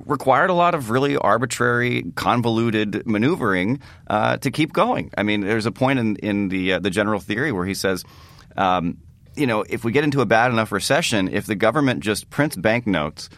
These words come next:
puts them in bottles and buries them at the bottom of coal mines and then pays people to go and dig them up out of mines,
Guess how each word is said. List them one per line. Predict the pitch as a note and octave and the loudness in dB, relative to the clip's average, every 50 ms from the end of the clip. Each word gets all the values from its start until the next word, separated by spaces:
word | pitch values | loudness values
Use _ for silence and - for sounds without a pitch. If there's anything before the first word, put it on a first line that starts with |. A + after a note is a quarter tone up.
| - - - - - | -20 -20 -20 -10 -6
puts | - E3 - - | -4 -4 -2 -2
them | - D#3 D3 C#3 | -2 0 0 2
in | B2 B2 A#2+ A#2 A2+ - - | 2 2 2 0 0 -2 -4
bottles | F2 F2+ G#2+ G#2+ A2 G#2 E2+ D2+ D2+ D#2+ E2 D#2+ - | 0 2 2 4 4 2 0 -2 -2 -4 -4 -6 -8
and | - F2+ F2+ F2 D#2 | -6 -4 -4 -2 0
buries | F#2+ A2 B2+ C#3+ D3+ B2 | 0 2 2 2 0 0
them | B2 A#2+ A2+ | -2 -2 -2
at | F#2+ | 0
the | G#2 | -2
bottom | F2+ G2 G#2+ A2 A2 A2 | 0 0 2 0 0 0
of | F#2+ E2+ - | -2 -4 -6
coal | - - A2 A2+ A2 | -4 -2 0 0 0
mines | G2 D#2 C#2 B1+ A#1 C2 F2 - - - | 0 -2 -2 -4 -6 -8 -10 -8 -6 -4
and | F#2+ F#2+ G2+ | -2 0 0
then | F#2 F#2 F#2 | 0 -2 -2
pays | - - A2+ B2+ C#3+ D#3+ D#3 C3+ | -4 -4 -2 0 0 0 -2 -4
people | - - G2+ F2 - - F2 E2 | -4 -4 -4 -4 -2 -2 -4 -4
to | - G2 | -4 -4
go | F#2 E2 G2+ G#2 G2+ | -2 0 2 2 2
and | F#2+ F2+ E2+ | 0 0 0
dig | - A2 A2+ | 0 -2 0
them | - A2 G#2 | 0 0 0
up | G2+ - | 0 2
out | F2+ F2+ F2+ | 2 0 0
of | E2+ D#2 | 0 0
mines, | G2 A#2 C#3 C3 F2 E2 E2+ E2+ - | 0 0 0 0 0 0 -2 -4 -6